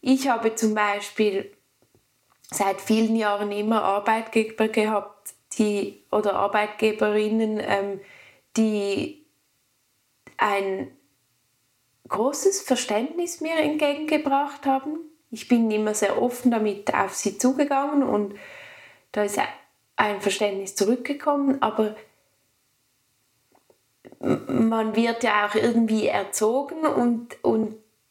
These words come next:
es ist ja dann auch so, dass der eigene Stress, glaube ich, der einem im Weg steht. Also, dass man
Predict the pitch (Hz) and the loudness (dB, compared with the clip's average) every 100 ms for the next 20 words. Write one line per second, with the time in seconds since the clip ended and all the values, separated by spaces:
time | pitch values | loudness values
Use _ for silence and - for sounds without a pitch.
0 | - - 214 220 208 - 214 208 202 202 | -10 -2 0 2 0 0 0 0 2 2
1 | 196 196 - 196 185 185 - 190 - 208 | 2 -2 -2 0 -2 -2 -2 -2 2 0
2 | 226 269 262 262 - - 233 - 151 - | 2 0 0 -2 -4 -2 0 0 -4 -8
3 | - - 214 196 175 190 - 214 208 202 | -8 -6 0 0 0 -6 -2 0 2 0
4 | 208 208 214 208 202 202 - - 208 175 | 0 -2 -2 0 0 0 -4 0 0 0
5 | - - 190 190 - _ _ _ _ _ | -2 -2 0 -2 -4 _ _ _ _ _
6 | _ _ _ _ _ _ - 220 214 220 | _ _ _ _ _ _ -2 -2 0 0
7 | 208 208 208 - | 0 0 -4 -6